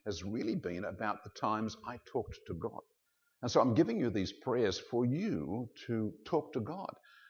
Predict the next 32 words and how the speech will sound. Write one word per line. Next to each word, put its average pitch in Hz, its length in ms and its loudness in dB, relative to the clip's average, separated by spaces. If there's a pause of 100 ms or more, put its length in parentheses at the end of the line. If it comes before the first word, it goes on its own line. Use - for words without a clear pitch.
(120)
because 131 360 6
you 175 280 4
and 120 300 2
God 101 380 4
have 113 340 -6
an 110 140 2
amazing 127 640 0
relationship. 110 720 -4 (440)
And 110 160 0
once 156 220 0
you 160 80 4
get 127 300 0
that 117 240 0
flowing 98 400 2
really 87 220 -2
well, 90 360 -2 (280)
God 123 220 4
is 120 140 4
gonna 104 240 0 (180)
pour 127 300 2
into 113 220 0
your 92 200 2
life 80 240 -6 (300)
wonderful 110 460 -4
things. - 500 -8 (540)
But 123 120 8
if 127 140 2
you 113 80 2
sit - 260 0
back 110 220 4
thinking, 101 360 0
"Well, 98 320 0